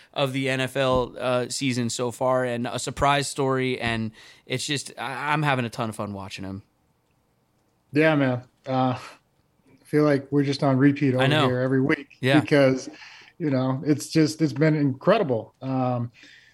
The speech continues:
Speaker 2: third down, ten of fifteen. Is that good?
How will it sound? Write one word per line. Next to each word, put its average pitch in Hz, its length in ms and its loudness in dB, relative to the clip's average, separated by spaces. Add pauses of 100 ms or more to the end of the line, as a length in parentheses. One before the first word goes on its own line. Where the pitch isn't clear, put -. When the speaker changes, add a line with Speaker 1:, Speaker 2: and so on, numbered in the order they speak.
(540)
Speaker 2:
third 196 240 6
down, 180 480 4
ten 170 200 2
of 196 100 2
fifteen. 196 680 2 (100)
Is 117 120 -4
that 139 200 4
good? 180 380 4